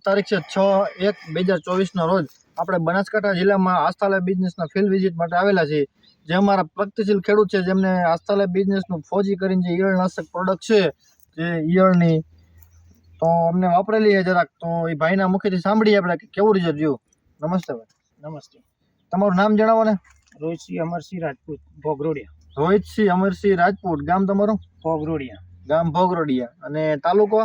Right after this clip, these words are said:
Speaker 2: તાલુકો વડગામ.
Speaker 1: તાલુકો વડગામ ને જિલ્લો?
Speaker 2: જિલ્લો બનાસકાંઠા.
Speaker 1: બરોબર, જિલ્લો બનાસકાંઠા.
Speaker 2: હા, બોલો.
Speaker 1: હવે તમારો મોબાઈલ નંબર બોલો.
Speaker 2: મોબાઈલ નંબર તોતેર ત્યાસી સત્તાણું પોત્રીસ અગિયાર.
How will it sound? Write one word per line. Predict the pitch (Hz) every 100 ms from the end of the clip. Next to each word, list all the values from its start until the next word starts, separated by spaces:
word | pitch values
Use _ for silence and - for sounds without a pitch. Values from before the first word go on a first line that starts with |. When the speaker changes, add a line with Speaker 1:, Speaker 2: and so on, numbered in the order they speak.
| 208 _ -
Speaker 2:
તાલુકો | 151 170 160
વડગામ. | 156 139 123 _ _ _ _
Speaker 1:
તાલુકો | 156 180 190 185
વડગામ | 190 208 190 175
ને | 147
જિલ્લો? | 160 190 208 - _
Speaker 2:
જિલ્લો | 165 170
બનાસકાંઠા. | 165 160 147 123 104 _ 160
Speaker 1:
બરોબર, | 147 131
જિલ્લો | 127 165 180
બનાસકાંઠા. | 170 202 185 160 135 -
Speaker 2:
હા, | -
બોલો. | 113 104
Speaker 1:
હવે | 123 180 208 202 185 165 160
તમારો | _ 180 190
મોબાઈલ | 185 220 208
નંબર | 170 143
બોલો. | 240 240 _
Speaker 2:
મોબાઈલ | 156 156 165 160
નંબર | 165 165
તોતેર | - 147 - 165
ત્યાસી | 147 165 143 175
સત્તાણું | 165 147 - 165 160
પોત્રીસ | 151 127 151 147
અગિયાર. | 135 113